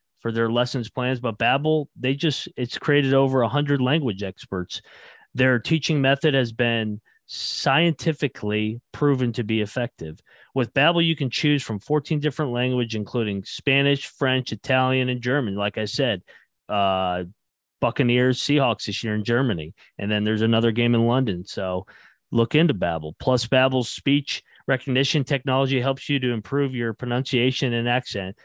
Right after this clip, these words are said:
There are so many ways to learn with Babbel. In addition to lessons, you can access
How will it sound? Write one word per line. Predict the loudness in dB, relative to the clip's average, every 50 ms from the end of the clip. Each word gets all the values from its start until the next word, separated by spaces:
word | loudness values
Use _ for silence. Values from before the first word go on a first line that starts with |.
| _ _ _
There | -2 -2
are | -2
so | -2 0 0 2 4
many | 4 4 4 2
ways | 2 2 2 2 0 0
to | -2 -4
learn | -2 -2 0 0 0 -2 -2
with | -4 -4 -2
Babbel. | -2 0 0 0 0 -2 -2 -4 -4 -6 _ _ _ _ _ 0
In | 0 0
addition | 2 2 2 2 2 0 -2 -2 -2
to | -2 -2 0
lessons, | 2 2 2 0 0 -2 -4 -4 -4 -4
you | -4 -4 -4
can | -4 -4 -4 -2 -2
access | -2 -2 -2 -4 -2 -2 0 0 0 -2 -4